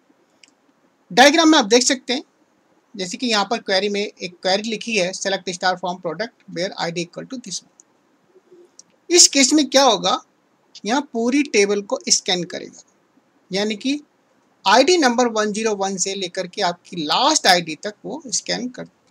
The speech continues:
करेगा, हर एक record को, हर एक रो को scan करेगा और जहाँ जहाँ उसको matching मिलेगी वो रिकॉर्ड सेट में ऐड करता जाएगा। तो जैसे कि हम वन ज़ीरो वन को search कर रहे हैं तो यानी कि पहला record आपको मिला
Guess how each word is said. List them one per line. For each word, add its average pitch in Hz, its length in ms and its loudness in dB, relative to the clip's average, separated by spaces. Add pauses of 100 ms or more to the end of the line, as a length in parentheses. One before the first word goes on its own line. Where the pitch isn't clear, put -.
(180)
करेगा, - 360 -10
हर 262 240 2
एक 349 240 4
record 175 400 -4
को, 180 140 -4
हर 214 200 0
एक 254 160 -2
रो 175 140 -4
को 175 140 -8
scan 170 300 -6
करेगा 180 420 -2 (800)
और 196 300 2
जहाँ 233 380 2
जहाँ 285 200 4
उसको 277 200 0
matching 208 460 0
मिलेगी 156 380 -6 (300)
वो 185 160 0
रिकॉर्ड 190 440 -4
सेट 165 300 -4
में 247 140 -8 (540)
ऐड 208 160 0
करता 151 260 -10
जाएगा। - 320 -20 (420)
तो 190 60 -6
जैसे 220 240 0
कि 254 140 -2
हम 226 300 2
वन 285 220 2
ज़ीरो 269 240 4
वन 240 180 -2
को 233 120 -8
search 190 260 -6
कर - 120 -16
रहे - 140 -18
हैं - 80 -20 (380)
तो 175 60 -8
यानी 180 220 -2
कि 220 120 -4
पहला 254 300 -2
record 247 340 2
आपको 208 300 0
मिला 196 220 -4